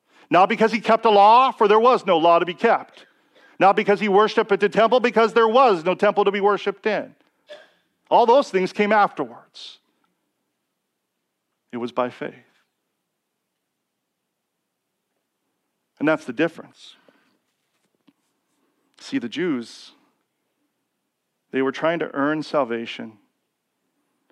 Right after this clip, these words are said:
by doing all this stuff,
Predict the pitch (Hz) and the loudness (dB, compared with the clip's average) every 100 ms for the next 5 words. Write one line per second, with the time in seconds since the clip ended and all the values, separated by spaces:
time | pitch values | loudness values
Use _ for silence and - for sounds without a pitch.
0 | _ _ 123 120 117 113 104 _ 104 131 | _ _ -6 -4 -6 -10 -16 _ -12 -6
1 | 139 123 117 120 113 107 - - 131 120 | -4 -4 -6 -6 -6 -12 -20 -12 -10 -10
2 | - _ _ | -14 _ _